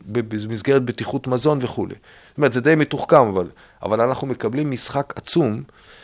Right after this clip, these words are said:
ב-, בשימוש בחשמל, ומה פה ה-, הטריק? שאני נותן את זה למערכ-, מנהל המערכת, אז הוא יכול להגיב, כי הוא בדיוק יודע מה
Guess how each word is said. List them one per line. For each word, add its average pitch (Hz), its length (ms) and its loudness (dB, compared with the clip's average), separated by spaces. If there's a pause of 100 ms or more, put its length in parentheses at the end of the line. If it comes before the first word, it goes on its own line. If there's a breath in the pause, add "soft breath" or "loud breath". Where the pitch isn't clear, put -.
(280 soft breath)
ב-, 107 120 0
בשימוש 110 500 -4
בחשמל, 107 560 -4
ומה 107 340 2
פה 131 260 0
ה-, 120 340 0 (180)
הטריק? 104 680 -4 (640)
שאני 123 720 -2
נותן 120 280 -2
את 127 100 -4
זה 131 80 -4
למערכ-, 123 460 -2
מנהל 127 320 -2
המערכת, 135 560 -2
אז 113 120 -2
הוא 170 200 0
יכול 151 280 2
להגיב, 143 400 4
כי 156 100 -4
הוא 160 80 4
בדיוק 151 360 -6
יודע 139 280 -2
מה 127 340 0